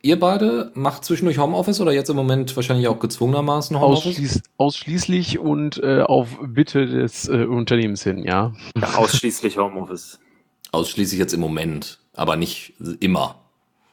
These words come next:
Speaker 2: Ja.
Speaker 3: Nein.
Speaker 1: Okay, gut, ja. Ähm, wie sind eure Erfahrungen damit?
Speaker 2: Fang du ruhig an, Michael.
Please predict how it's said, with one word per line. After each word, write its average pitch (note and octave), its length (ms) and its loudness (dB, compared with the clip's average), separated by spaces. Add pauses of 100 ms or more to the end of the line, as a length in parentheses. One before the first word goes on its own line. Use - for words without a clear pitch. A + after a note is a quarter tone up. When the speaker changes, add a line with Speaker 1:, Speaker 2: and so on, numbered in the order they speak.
(100)
Speaker 2:
Ja. G2 240 4
Speaker 3:
Nein. G#2 260 -2 (360)
Speaker 1:
Okay, - 260 -6
gut, C2 280 -10 (100)
ja. A1 240 -10 (180)
Ähm, F#2 500 0
wie A2 120 2
sind B2 160 2
eure B2+ 180 4
Erfahrungen B2+ 440 0
damit? E3 280 -4 (2250)
Speaker 2:
Fang C3+ 220 0
du B2+ 80 0
ruhig B2 200 -2
an, A#2 100 -4
Michael. A#2 320 -2